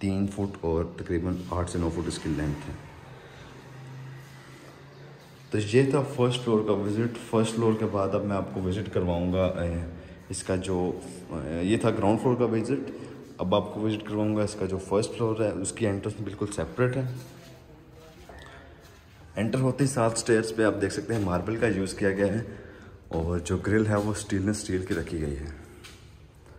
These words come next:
एंटर होते ही साथ आप सक-, देख सकते हैं फ्रंट के ऊपर जो है वो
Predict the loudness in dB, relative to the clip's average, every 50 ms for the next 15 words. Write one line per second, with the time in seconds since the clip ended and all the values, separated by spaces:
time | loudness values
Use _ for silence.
0 | -20 -20 -20 -18 -18 -20 -20 -20 -20 -20 -18 -18 -18 -18 -20 -20 -20 -20 -20 -20
1 | -20 -20 -20 -20 -20 -20 -20 -20 -20 -20 -20 -20 -20 -20 -20 -20 -20 -20 -20 -20
2 | -20 -20 -20 -20 -20 -20 -20 -20 -20 -20 -20 -20 -20 -20 -20 -20 -20 -10 -4 0
3 | 0 4 4 4 4 4 2 2 2 2 2 2 2 2 0 0 2 2 2 0
4 | 0 0 -2 -2 -2 -4 -2 -2 -2 -2 -2 -4 -6 -2 -2 -2 -2 0 0 0
5 | 0 0 0 0 -2 0 0 -2 -2 -2 -2 -2 0 0 0 0 0 -2